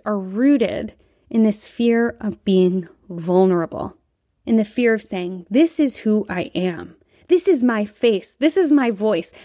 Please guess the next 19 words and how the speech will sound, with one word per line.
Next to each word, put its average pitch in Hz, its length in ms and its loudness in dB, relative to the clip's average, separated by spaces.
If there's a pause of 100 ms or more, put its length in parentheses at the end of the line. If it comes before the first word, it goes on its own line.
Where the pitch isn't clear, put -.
(120)
This 320 180 2
is 285 120 2
my 208 160 0
approach. - 680 -4
These 277 240 4
are 269 100 4
the 226 100 0
clients 208 480 -2
I'm 180 260 0
meant 208 320 0 (220)
to 208 120 -2
help." - 420 0 (640)
That 269 300 -4
fear 254 380 2
of - 280 -8
being 196 280 2
vulnerable 175 560 0
is 202 160 -2
incredibly 208 1080 0